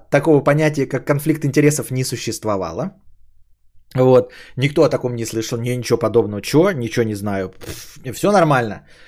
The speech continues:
Хэтфилд против Маккоев в суде за свинью. Судья Хэтфилд. Нормально. Всё нормально. Но на самом деле суд был, конечно, проигран. Но проигран вроде как по-честному, потому что образовался некий свидетель Билл Стейтон, а,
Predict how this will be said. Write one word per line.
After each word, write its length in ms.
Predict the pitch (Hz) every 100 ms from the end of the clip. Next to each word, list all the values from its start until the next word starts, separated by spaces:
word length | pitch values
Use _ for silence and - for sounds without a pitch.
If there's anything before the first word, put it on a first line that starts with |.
| -
Хэтфилд 460 | - 170 214 185 151
против 320 | 160 160 139
Маккоев 640 | 127 123 151 196 220 - -
в 120 | -
суде 460 | - 135 120 180 220
за 180 | 123 120
свинью. 600 | - 123 131 143 240 233 -
Судья 440 | - 131 117 170
Хэтфилд. 480 | 202 - 101 98 - _ _
Нормально. 720 | 123 175 226 233 147 110 - -
Всё 260 | - 131
нормально. 500 | 147 156 156 117 95 - - - - -
Но 680 | 127 208 226 220 196 170 147
на 220 | 170 175
самом 300 | 170 226 202
деле 180 | 170 196
суд 200 | - 175
был, 100 | 131
конечно, 380 | 127 135 - 120
проигран. 500 | - 185 170 117 92 - - -
Но 120 | - 139
проигран 380 | 165 277 240
вроде 200 | 185 226
как 200 | 202 208
по-честному, 600 | 190 185 180 147 - 76
потому 300 | 80 95 135
что 200 | 202 -
образовался 600 | 156 151 143 165 220 -
некий 340 | 160 185 180 180
свидетель 640 | 165 151 147 208 202 160 147
Билл 280 | 120 175
Стейтон, 640 | 185 - 254 269 175 90 - _ - 226 - - _ -
а, 380 | 117 120 113